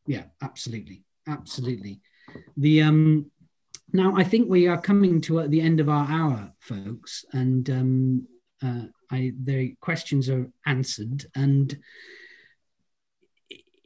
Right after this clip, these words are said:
Wales, I just want to open out to,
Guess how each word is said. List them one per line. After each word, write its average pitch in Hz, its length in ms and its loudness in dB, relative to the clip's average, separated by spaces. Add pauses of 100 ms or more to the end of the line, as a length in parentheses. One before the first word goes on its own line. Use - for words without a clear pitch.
(680)
Wales, 180 560 2
I 160 60 -2
just 220 180 -2
want 233 100 2
to 202 60 2
open 190 300 0
out 160 240 0
to, 131 260 0